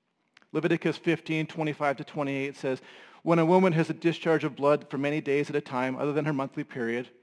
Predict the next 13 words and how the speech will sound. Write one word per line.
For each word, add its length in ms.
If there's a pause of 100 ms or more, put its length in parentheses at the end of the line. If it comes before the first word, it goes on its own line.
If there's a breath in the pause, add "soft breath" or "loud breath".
(280 soft breath)
or 100
is 80
a 40
discharge 460
that 80
continues 420
beyond 380
her 100
period, 380
she 100
will 80
be 120
unclean 500